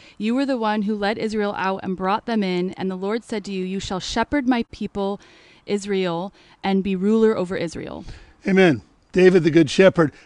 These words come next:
Speaker 2: Jesus is our good shepherd.
Speaker 1: Mm-hmm.
Speaker 2: Amen. And David wrote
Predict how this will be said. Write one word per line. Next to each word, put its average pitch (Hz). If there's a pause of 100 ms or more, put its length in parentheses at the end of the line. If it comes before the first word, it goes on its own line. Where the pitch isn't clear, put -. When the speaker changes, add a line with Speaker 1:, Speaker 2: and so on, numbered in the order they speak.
(120)
Speaker 2:
Jesus 202 (320)
is 180
our 185
good 196
shepherd. 135 (100)
Speaker 1:
Mm-hmm. 185
Speaker 2:
Amen. 180 (460)
And 180
David 247
wrote 214